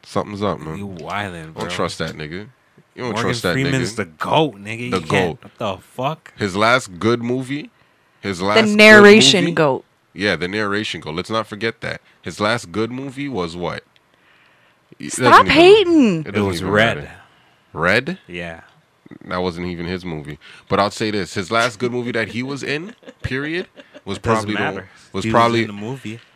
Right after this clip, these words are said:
Speaker 1: was probably Bruce Almighty, where he got to use his voice
Speaker 2: He's a
Speaker 1: as
Speaker 2: feature
Speaker 1: God.
Speaker 2: nigga. He's not a fucking lead actor.
Speaker 1: Of course, he is a lead actor.
Speaker 2: He's
Speaker 1: Well, at
Speaker 2: not
Speaker 1: least back
Speaker 2: really
Speaker 1: then he
Speaker 2: leading
Speaker 1: was.
Speaker 2: like that.
Speaker 3: Sometimes.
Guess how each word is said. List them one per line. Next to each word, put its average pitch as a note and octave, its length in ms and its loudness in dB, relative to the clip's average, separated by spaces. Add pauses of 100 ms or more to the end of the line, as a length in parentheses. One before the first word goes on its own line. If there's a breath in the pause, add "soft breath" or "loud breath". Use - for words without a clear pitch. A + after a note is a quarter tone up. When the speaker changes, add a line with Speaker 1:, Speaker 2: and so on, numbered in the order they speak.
(120)
Speaker 1:
was A#2 360 4
probably A#2 360 2
Bruce G2 320 -4
Almighty, F2+ 460 -2
where E2+ 160 -6
he F#2 100 -6
got F2+ 220 -2
to G2 60 -8
use F2 240 -6
his E2 140 -8
voice D#2+ 380 -8
Speaker 2:
He's B2 240 -10
a A#2+ 100 -8
Speaker 1:
as F2 120 -2
Speaker 2:
feature D3+ 200 -2 (220)
Speaker 1:
God. - 80 -12
Speaker 2:
nigga. F2+ 280 -12
He's G#2+ 220 -14
not B2+ 340 -6
a G2+ 120 -10
fucking F#2+ 800 -14 (180)
lead G2 320 -10
actor. G2+ 540 -16 (120)
Speaker 1:
Of - 80 -20
course, D#3 260 -8
he D3+ 140 -6
is F2 180 -6
a F2 80 -12
lead F2 200 -12
actor. E2 380 -12
Speaker 2:
He's G2 120 -16
Speaker 1:
Well, A2 120 -4
at - 40 0
Speaker 2:
not A#2+ 80 -2
Speaker 1:
least G2 160 -10
back B2+ 140 2
Speaker 2:
really G#2 120 -4
Speaker 1:
then G#2+ 140 -6
he G#2+ 120 -6
Speaker 2:
leading F2+ 160 -6
Speaker 1:
was. F2 80 -12
Speaker 2:
like E2+ 240 -12
that. - 180 -10
Speaker 3:
Sometimes. F3 600 -4